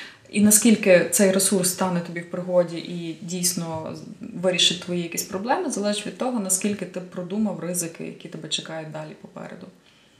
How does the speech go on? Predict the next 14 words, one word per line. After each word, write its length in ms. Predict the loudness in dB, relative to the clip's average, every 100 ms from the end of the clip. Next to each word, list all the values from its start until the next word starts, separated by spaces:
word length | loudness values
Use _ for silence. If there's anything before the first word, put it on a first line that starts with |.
| _ _ _ _ _ _ _ -20 -20 _ _ -8
І 100 | -6
це, 260 | 2 2
до 120 | 4
речі, 240 | 4 4 2
про 200 | 0 2
знання 420 | 4 6 4 0
як 220 | -4 -8
ресурс. 560 | -6 -4 -4 -6 -6 -8
Це 260 | -4 0
ми 120 | 0 2
з 100 | 2
минулого 420 | 2 0 -2 -2
разу 280 | -2 -4 -6
говорили, 500 | -8 -6 -6 -6